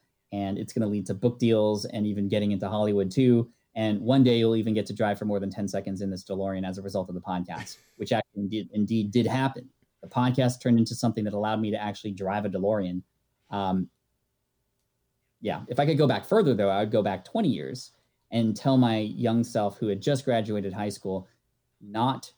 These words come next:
Speaker 1: to worry so much about what other people think of you.
Speaker 2: Mm.
Speaker 1: That was the thing that really held me back in high school, was worrying so much about what other people thought about me and not really getting in tune with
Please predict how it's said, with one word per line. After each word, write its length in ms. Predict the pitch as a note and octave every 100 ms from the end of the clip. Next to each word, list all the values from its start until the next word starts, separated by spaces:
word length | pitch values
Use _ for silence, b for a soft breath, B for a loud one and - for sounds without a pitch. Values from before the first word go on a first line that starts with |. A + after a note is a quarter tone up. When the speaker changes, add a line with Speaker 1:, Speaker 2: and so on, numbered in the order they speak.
| -
Speaker 1:
to 140 | -
worry 500 | C3 A#2 A2 G#2+ G#2 -
so 240 | - B2+ A#2+
much 240 | G2+ -
about 220 | G2 F2
what 180 | G#2 - A2
other 180 | A2
people 300 | G2 G#2 G2
think 240 | F#2+ F#2+ F#2
of 100 | F2+
you. 140 | E2+
Speaker 2:
Mm. 300 | F#2+ F#2 D#2 C2+
Speaker 1:
That 220 | A2+ A#2 A#2+
was 100 | A2+ _
the 60 | G2+
thing 340 | G#2 G2 G2+
that 280 | G#2 F#2 - _ A2+ A#2
really 260 | C3+ B2
held 200 | A2+ G#2+
me 100 | G#2
back 260 | F#2+ F#2+ F#2+
in 60 | F#2+
high 160 | G2
school, 400 | G2 - F#2 F2+ _ _
was 160 | - G2
worrying 300 | G#2 A2 G#2
so 200 | - C3
much 200 | B2 G#2
about 160 | G2+ G2
what 180 | G#2 -
other 220 | B2+ B2
people 220 | A2+ G2+
thought 160 | G2 F#2+
about 180 | F#2+
me 160 | G2+ F#2+
and 80 | G2
not 180 | G#2+ G#2
really 220 | G#2 G2
getting 220 | G2+ G2
in 80 | F#2+
tune 180 | - G2
with 160 | F#2